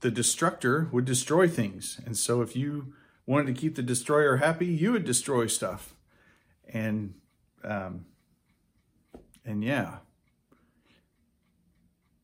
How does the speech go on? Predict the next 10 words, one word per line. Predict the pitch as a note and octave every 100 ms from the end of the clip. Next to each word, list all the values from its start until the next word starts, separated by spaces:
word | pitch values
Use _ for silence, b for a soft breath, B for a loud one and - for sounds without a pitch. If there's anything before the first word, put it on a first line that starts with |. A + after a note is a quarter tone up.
| -
that's | D3+ G3 -
not | G#3 - - _
Yahweh. | C3 C3 A#2 F2 - - _ _ _ _ _ _ -
That's | D#3+ -
not | F#3+ D3
Yahweh's | C#3 C3+ B2+ B2
character. | - B2+ A2 - F#2+ F2+ _ _ b b b b
Remember | C3+ E3 F#3+
when | E3 B2 A2 G2+ - -
Moses | B2+ C#3 C#3+ D3+ -